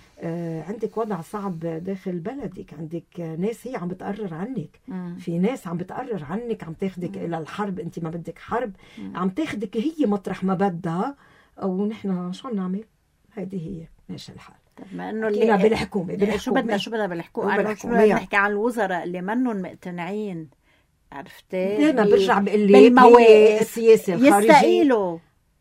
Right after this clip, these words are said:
Speaker 2: اللي مش مقتنع بالسياسة الخارجية، مش ب-، يعني أي وزير
Speaker 1: ما هي
Speaker 2: منه
Speaker 1: حكومة
Speaker 2: مقتنع.
Speaker 1: على كل حال تصريف أعمال، يعني.
Speaker 2: ما هي تصريف أعمال، بس عم تشتغل كل شيء.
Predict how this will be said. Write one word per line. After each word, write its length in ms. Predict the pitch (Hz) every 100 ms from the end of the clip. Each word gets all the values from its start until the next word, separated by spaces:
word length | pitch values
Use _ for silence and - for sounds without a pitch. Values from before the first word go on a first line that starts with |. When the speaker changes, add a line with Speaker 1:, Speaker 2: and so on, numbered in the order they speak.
| _ 196
Speaker 2:
اللي 200 | 233 240
مش 240 | 240 -
مقتنع 520 | 302 - - 330 285
بالسياسة 580 | 190 196 - 233 247 240
الخارجية، 720 | 202 220 202 196 247 240 190
مش 340 | 185 233 - 190
ب-، 40 |
يعني 460 | 160 165 165 - - - _ -
أي 240 | 330 320
وزير 420 | 240 226 196 269
Speaker 1:
ما 120 | 277 247
هي 20 |
Speaker 2:
منه 120 | 262
Speaker 1:
حكومة 140 | 277
Speaker 2:
مقتنع. 220 | 269 - 214
Speaker 1:
على 340 | 196 196 208
كل 220 | 196 214
حال 560 | 190 214 208 190 185 185
تصريف 440 | 202 - 214 196
أعمال، 420 | 190 196 214 202 165
يعني. 360 | 170 175 180 196
Speaker 2:
ما 260 | 190 185
هي 240 | 190 185 185 185
تصريف 340 | 180 - 180
أعمال، 200 | 151 185
بس 140 | 202 202
عم 80 | 196
تشتغل 440 | - - 302 226
كل 180 | - 285
شيء. 260 | - 233